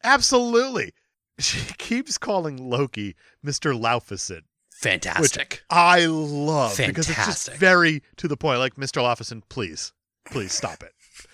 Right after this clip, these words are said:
Speaker 1: But I like how Loki here is just like, "I'm the god of, of mischief. Ah, I'm, how do you plead? Guilty or not guilty? Ugh, I plead guilty to this being a shit fest and this being
Speaker 2: <laughs>
Speaker 1: sucky."
Speaker 2: And it's just silly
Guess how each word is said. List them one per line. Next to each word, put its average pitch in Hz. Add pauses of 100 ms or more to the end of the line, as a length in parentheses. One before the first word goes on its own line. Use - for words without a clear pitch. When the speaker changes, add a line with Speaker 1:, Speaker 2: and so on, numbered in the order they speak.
(360)
Speaker 1:
But 233
I 233
like 254
how 226
Loki 240
here 208
is 160
just 135
like, 110
"I'm 147
the 190
god 196
of, 202 (260)
of 214
mischief. 196
Ah, 202 (200)
I'm, 160 (440)
how 165
do 220
you 202
plead? 147
Guilty 165
or 156
not 175
guilty? 92 (180)
Ugh, 123
I 123
plead 143
guilty 156 (200)
to 123
this 156
being 139
a 98
shit -
fest -
and 120
this 156
being 147
Speaker 2:
<laughs> - (200)
Speaker 1:
sucky." 156
Speaker 2:
And 123
it's -
just -
silly 160